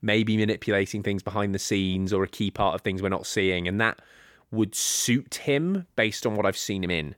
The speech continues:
So hopefully it's a good bit of casting for the story, and hopefully we all enjoy it.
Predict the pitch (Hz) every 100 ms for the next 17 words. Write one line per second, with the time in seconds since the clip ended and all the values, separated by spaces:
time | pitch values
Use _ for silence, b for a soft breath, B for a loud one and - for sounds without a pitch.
0 | _ - - 117 101 101 - - 185 -
1 | 104 - 104 85 87 90 87 - 85 82
2 | - 90 107 135 B B B - 110 110
3 | - 131 113 - 117 113 113 - 120 123
4 | - 120 120 120 139 151 -